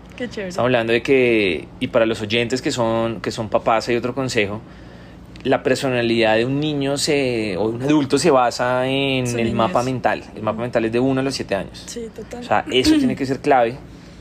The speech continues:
Speaker 2: Darles mucho amor, que no vean cosas extrañas, que no se vayan a traumatizar. Eso toca estar supremamente bien cuidadoso. Y de mis uno a mis siete años, mis papás hicieron un muy buen trabajo,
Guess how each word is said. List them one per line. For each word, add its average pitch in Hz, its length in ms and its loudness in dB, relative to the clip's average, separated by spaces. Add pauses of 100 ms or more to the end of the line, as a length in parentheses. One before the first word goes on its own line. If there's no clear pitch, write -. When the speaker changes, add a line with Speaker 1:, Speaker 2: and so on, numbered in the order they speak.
(160)
Speaker 2:
Darles 110 300 0
mucho 131 300 0
amor, 127 440 4
que 127 120 -8
no 113 140 -2
vean 107 200 -2
cosas 120 340 -4
extrañas, 117 680 0
que - 60 -14
no 120 60 -10
se 110 40 -8
vayan 110 100 -6
a 110 40 -6
traumatizar. 117 560 -2 (440)
Eso 110 220 -6
toca 127 240 -2
estar 123 260 0
supremamente 131 800 -2
bien 131 160 0
cuidadoso. 135 420 2 (760)
Y 220 220 2
de 165 220 2
mis 160 240 -4
uno 151 120 0
a 160 40 2
mis 180 140 -2
siete 170 220 0
años, 160 220 2
mis 165 80 -2
papás 147 200 0
hicieron 139 240 -2
un 139 120 -2
muy 147 40 -4
buen 143 180 -2
trabajo, 123 380 2